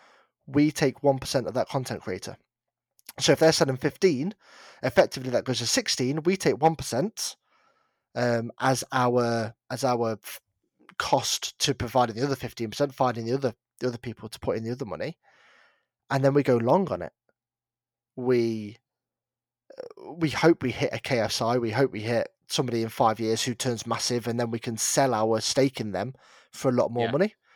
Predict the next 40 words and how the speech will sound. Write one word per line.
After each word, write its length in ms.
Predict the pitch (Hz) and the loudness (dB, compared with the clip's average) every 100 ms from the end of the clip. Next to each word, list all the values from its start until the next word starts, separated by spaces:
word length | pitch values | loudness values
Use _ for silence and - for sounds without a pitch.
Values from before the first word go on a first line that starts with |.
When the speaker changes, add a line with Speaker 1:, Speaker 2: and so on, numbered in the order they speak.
| _ - | _ 0
Speaker 1:
We 120 | 147 | 4
have 180 | 139 131 | 4 6
one 180 | 156 | 4
percent. 300 | 143 - 127 - | 4 2 2 4
I 40 | |
mean, 260 | 156 139 131 | 2 2 8
most 260 | 196 185 | 8 8
of 100 | 147 | 2
them 160 | 123 117 | -2 -2
will 80 | 117 | -2
probably 400 | - 120 107 107 | -2 -2 -4 -10
flop 420 | - 151 170 - | -4 4 4 2
like 220 | 110 107 - _ | -2 -4 -6 _
businesses 460 | 127 120 127 127 117 | -8 -6 -8 -8 -4
do, 200 | 151 170 - - _ _ | -2 -2 -6 -20 _ _
but 100 | - | -8
we 100 | 131 | -6
might 300 | 123 139 135 | 0 2 2
hit. 380 | 113 - 170 110 | 0 -2 -2 -2
What, 160 | 110 - | -4 -4
what, 280 | 143 135 143 | -4 -2 -2
what 160 | 110 | -2
do 80 | - | -4
you 40 | |
think 200 | 131 123 110 | -8 -12 -10
of 60 | |
that 120 | 117 196 | -8 -6
idea? 460 | 143 104 87 - - - - - _ _ _ _ _ _ - - - _ - | -6 -8 -14 -16 -20 -20 -20 -20 _ _ _ _ _ _ -20 -20 -20 _ 2
Speaker 2:
I 160 | 170 | 2
think 260 | 165 156 - | 2 -2 -4
that 140 | 104 104 | -8 -8
makes 200 | 85 - | -10 -10
sense 260 | 98 - | -12 -14
as 100 | 95 | -12
well. 280 | 104 95 90 - | -8 -8 -10 -4
I 80 | 170 | -4
think, 240 | 302 - | -4 -6
to 100 | - | -6
be 80 | 269 | -2
honest, 360 | 262 139 - | 0 -2 -4